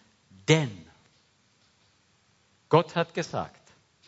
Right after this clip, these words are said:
denn er hat gesagt, „Ich will dich nicht aufgeben und dich nicht verlassen.“ Das ist ein Zitat aus dem fünften Mose. Nur wenn du das im Griechischen liest, da steht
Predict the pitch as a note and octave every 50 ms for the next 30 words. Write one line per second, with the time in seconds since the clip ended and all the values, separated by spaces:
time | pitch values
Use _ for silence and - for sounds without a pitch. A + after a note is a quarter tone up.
0 | - _ _ _ _ _ _ _ _ _ _ _ _ _ _ _ _ _ _ _
1 | _ _ _ _ _ _ _ _ _ _ _ A2 A2 A2+ D#3+ F#3+ G#3+ A3 G3 F#3
2 | F#3+ F#3 F#3 - - F3 D#3 - - D#3 C3+ A#2+ A2 - - - - - - C3+
3 | A#2 - - C3 C3 B2 A#2 A#2 A2+ G2+ - - - G#2 G2+ A#2 C3 D#3 G3 G#3
4 | - - - - - C#3+ C3+ A#2+ A2 - - - A#2 G#2 G#2 G#2 G2+ A2 G#2 G#2
5 | G2 - A2 F#2+ F2+ - - G#2+ A2 B2+ D#3 E3 D3+ - - - - - - D3
6 | C#3 C3+ A#2 G2+ - - - - - _ _ _ _ _ _ _ _ _ _ _
7 | _ _ _ _ _ _ _ _ _ _ - - - B2 - D3+ C3 - C#3 C#3
8 | C3+ - B2 A#2+ - A#2+ A#2 A2+ A2 G#2+ _ _ _ _ _ _ - - D3+ C3+
9 | - C3+ B2 A#2 A2 G2+ - - - - _ _ _ _ _ _ _ _ _ _
10 | _ _ _ _ _ - - - - _ - C3 C3+ C3 E3+ F3 F3 E3 G#3 G3+
11 | - F#3+ F3 D#3+ C3+ - D#3 G#3 A#3 - - A#3+ G3+ E3+ - F#3+ F3+ F#3 F3+ D#3
12 | A#2 G#2+ - - - - - _ _ _ - - - - - - _ _ _ _
13 | - D3 D3 D3+ - E3 D3+